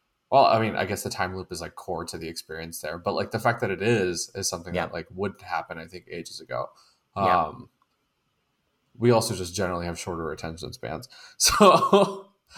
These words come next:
Speaker 1: we need shorter loops if we do, if we do anything with loops in it.
Speaker 2: I think there are pockets of games that are popular that, you know, kind of fit in there, right?
Speaker 1: Mm-hmm.
Speaker 2: Like,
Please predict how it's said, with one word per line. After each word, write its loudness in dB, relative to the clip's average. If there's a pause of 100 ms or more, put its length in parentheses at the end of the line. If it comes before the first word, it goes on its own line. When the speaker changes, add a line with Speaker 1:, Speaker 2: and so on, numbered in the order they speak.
(240)
Speaker 1:
we 0
need 2
shorter 0
loops -2
if -10
we -2
do, -6
if -14
we -14
do -6
anything -10
with -10
loops -8
in -12
it. -18
Speaker 2:
I 0
think -2
there 6
are 4 (220)
pockets 0 (300)
of 4 (260)
games -2
that 0
are 2
popular -6
that, -6 (220)
you -8
know, -6 (340)
kind -2
of -6
fit -6 (160)
in -6
there, -2 (200)
right? 2
Speaker 1:
Mm-hmm. -8 (500)
Speaker 2:
Like, -2